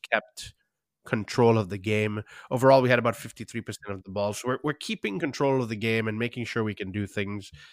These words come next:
Second half starts off great. And then unfortunately, there's a red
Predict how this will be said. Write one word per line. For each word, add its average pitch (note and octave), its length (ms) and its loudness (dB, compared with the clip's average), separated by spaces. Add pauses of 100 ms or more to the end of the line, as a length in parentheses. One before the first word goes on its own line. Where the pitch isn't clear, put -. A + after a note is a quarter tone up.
(440)
Second E3+ 280 6
half D#3 180 6
starts C3+ 360 4
off A2+ 180 4
great. G#2+ 320 0 (1040)
And G#2+ 120 -2
then G#2+ 100 0
unfortunately, A#2+ 600 4
there's G#2+ 180 0
a G#2 100 0
red A#2 160 2